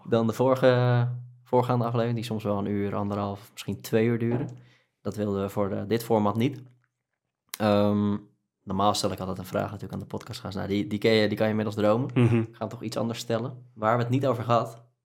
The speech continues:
Speaker 1: maar zou je het nog wel graag over willen hebben? Als we denken over snelheid, explosiviteit, wat zou je de luisteraar daar nog in willen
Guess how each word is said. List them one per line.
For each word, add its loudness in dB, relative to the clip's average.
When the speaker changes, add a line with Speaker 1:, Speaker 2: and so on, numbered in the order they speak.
Speaker 1:
maar -8
zou -18
je -6
het -2
nog -4
wel 0
graag -4
over -6
willen -4
hebben? 6
Als -6
we -2
denken 0
over -4
snelheid, 4
explosiviteit, 2
wat 2
zou 8
je 8
de 6
luisteraar 2
daar 2
nog -4
in -6
willen -4